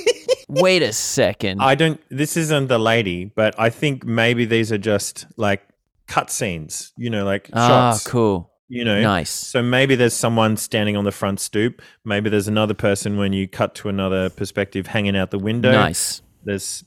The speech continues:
Speaker 1: someone watching the cars go by, you know. Then there's the crazy lady. Um,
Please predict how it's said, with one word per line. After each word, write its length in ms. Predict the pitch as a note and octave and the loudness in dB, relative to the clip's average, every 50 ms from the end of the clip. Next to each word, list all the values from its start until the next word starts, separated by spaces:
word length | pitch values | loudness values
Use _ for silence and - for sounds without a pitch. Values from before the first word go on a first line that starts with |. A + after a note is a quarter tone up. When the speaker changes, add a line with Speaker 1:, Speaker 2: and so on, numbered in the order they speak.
| _ | _
Speaker 1:
someone 320 | - - B2 A#2 G#2+ G2+ G2+ | -10 -8 -4 -2 -2 0 0
watching 360 | G#2 A2 - - - G#2+ G#2 | 0 0 -2 -4 -6 -4 -4
the 120 | G2 F#2+ | -4 -4
cars 300 | F#2+ - A2 G#2+ G#2+ G#2 - | -4 -2 -2 -2 -2 -2 -2
go 120 | - G#2+ | -2 -4
by, 520 | G2+ G2 A2 G#2+ G#2+ A2 G#2+ A2 A2 G#2+ - _ _ _ _ _ _ _ _ _ _ _ - | -2 -2 -2 0 0 0 0 0 -2 -6 -10 _ _ _ _ _ _ _ _ _ _ _ -6
you 100 | G#2 G2+ | -4 -2
know. 380 | F#2+ F#2 F2+ F2+ F#2+ G2 G#2+ - _ - | -2 -2 -2 -4 -6 -8 -12 -16 _ -18
Then 260 | G2+ G2+ A2+ A2+ A2 | -6 -2 -2 0 0
there's 300 | A2 G#2+ G#2+ G#2 F#2+ - | 0 0 0 0 -2 -4
the 140 | - G#2+ G#2 | -4 -4 -4
crazy 420 | - - - G#2 G#2 G2 G2+ A2 | -4 -2 -2 -2 -2 0 -2 -4
lady. 400 | G2+ G#2 G#2 G#2 G#2+ A2+ B2+ C3+ - _ _ _ _ _ _ _ _ _ _ _ _ | -2 -2 -2 -2 -2 -4 -6 -8 -12 _ _ _ _ _ _ _ _ _ _ _ _
Um, 480 | G2 F#2+ F#2+ F#2 F#2 F#2 F#2 F#2 G2+ | -4 -4 -2 -2 -2 -4 -4 -8 -10